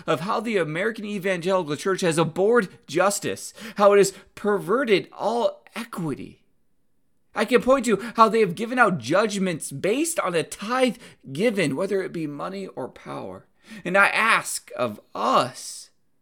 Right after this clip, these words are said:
all to repent, because I know I have participated in this too, either by silence or compliance. I have participated in this too.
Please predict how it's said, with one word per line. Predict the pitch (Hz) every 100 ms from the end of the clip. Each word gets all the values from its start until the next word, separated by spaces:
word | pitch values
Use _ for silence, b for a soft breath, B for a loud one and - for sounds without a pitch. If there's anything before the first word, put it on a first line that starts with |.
| _ _ _
all | - 254 262 208 - _ _ _ _ _ _ _ -
to | 196
repent, | 196 185 - 240 180 - _ _ _ _ B B
because | 175 190 190
I | 208 269
know | 277 247
I | 180 226
have | 220 190
participated | 165 - 247 214 190 202 196 196
in | 196
this | 185 170
too, | - 247 196
either | 214 240
by | 180
silence | 175 - 208 262 247
or | - 190
compliance. | 196 151 208 226 202 175 -
I | 196 247
have | 196 151 214 -
participated | 170 147 254 269 190 - 190 170 135
in | 175 165
this | 135 127
too. | - - 196 131